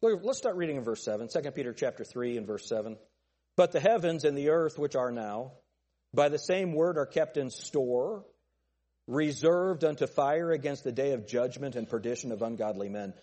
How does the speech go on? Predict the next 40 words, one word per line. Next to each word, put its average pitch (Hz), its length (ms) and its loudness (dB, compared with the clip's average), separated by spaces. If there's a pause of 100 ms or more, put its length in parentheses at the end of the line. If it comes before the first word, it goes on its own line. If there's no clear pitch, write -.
(400)
So 165 180 -6
just 302 360 -8
keep 240 220 -4
in 147 120 -4
mind, 127 320 -4
when 131 160 -6
you 143 100 -4
start 143 320 -2
loving 127 280 -2
this - 180 -6
world 123 240 -2
so 127 120 -4
much, 117 400 -6
it's 165 200 -6
not 285 260 -10
for 117 100 -4
long. 175 380 -8 (1400)
This, 139 340 -4 (200)
it, 165 420 -8
it 175 120 2
seems, 180 140 2
"Well, 208 220 2 (100)
no, 247 180 0
it's, 220 120 0
it, 220 340 4
it's 233 200 6
a 220 60 6
long 226 340 2
time." 123 320 0 (400)
Verse 135 480 0
eight, 143 260 0 (320)
"But, 175 160 6
beloved, 160 460 4
be 185 140 2
not 165 340 2
ignorant 160 420 0
of 143 100 2
this 131 200 0
one 135 240 0
thing, 127 380 -2